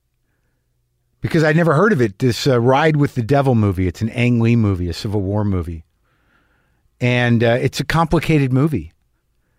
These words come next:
And she loved it, and she, we watched it before I talked to Jeffrey,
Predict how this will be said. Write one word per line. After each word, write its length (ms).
And 300
she 220
loved 280
it, 300
and 260
she, 260
we 200
watched 400
it 100
before 240
I 60
talked 300
to 60
Jeffrey, 540